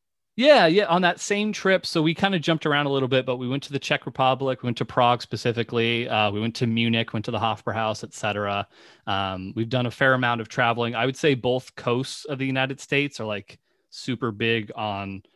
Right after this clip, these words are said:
craft beer and that sort of thing. So I, I've done a fair amount of, of beer trips, uh,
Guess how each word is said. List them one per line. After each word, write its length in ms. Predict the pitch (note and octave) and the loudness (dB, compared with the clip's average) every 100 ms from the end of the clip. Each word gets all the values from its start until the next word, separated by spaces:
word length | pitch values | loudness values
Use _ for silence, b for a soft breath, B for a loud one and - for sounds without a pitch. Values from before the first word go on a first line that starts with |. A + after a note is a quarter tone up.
| _ - | _ -4
craft 380 | B2 A#2 - | -2 0 -2
beer 240 | - B2+ B2+ | -4 -2 0
and 120 | G#2+ | -2
that 160 | A2 - | -6 -8
sort 200 | C#3 C3+ | -8 -8
of 80 | |
thing. 260 | - C#3 C#3 | -8 -8 -8
So 300 | - A#2 G#2+ | -6 -4 -4
I, 240 | G#2 C3 | -4 -2
I've 100 | B2+ | 0
done 140 | D#3 G3 | 2 2
a 60 | |
fair 240 | - E3+ D#3 | 0 2 2
amount 280 | D3+ C3 B2 | 4 0 0
of, 220 | G#2 - | -6 -8
of 240 | A#2 G2 | -8 -8
beer 220 | G2+ A2+ G#2+ | -4 -4 -4
trips, 500 | - A2+ - - - _ _ _ _ - | -4 -4 -4 -14 -18 _ _ _ _ -10
uh, 340 | F#2+ F#2 F2 | -8 -8 -10